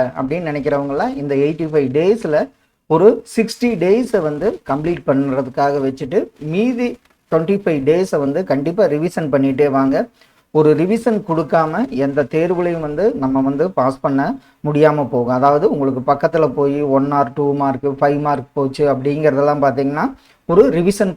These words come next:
கொடுக்காதனால தான் அமையும். அதனால இந்த எயிட்டி ஃபைவ் டேஸ்க்கு ஒரு ஷெட்யூல் நீங்களே கூட போட்டுட்டு, அதற்குரிய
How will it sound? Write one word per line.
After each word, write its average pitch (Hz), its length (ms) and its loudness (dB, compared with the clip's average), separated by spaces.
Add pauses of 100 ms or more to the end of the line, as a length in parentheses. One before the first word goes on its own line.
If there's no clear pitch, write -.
கொடுக்காதனால 156 580 6 (140)
தான் 135 120 2
அமையும். 135 320 0 (380)
அதனால 175 400 2
இந்த 151 120 2 (160)
எயிட்டி 247 360 2
ஃபைவ் 156 180 2 (120)
டேஸ்க்கு 208 440 4 (360)
ஒரு 151 140 6 (200)
ஷெட்யூல் 190 420 0 (140)
நீங்களே 165 340 0 (120)
கூட 151 100 4 (500)
போட்டுட்டு, 165 420 2 (240)
அதற்குரிய 170 600 0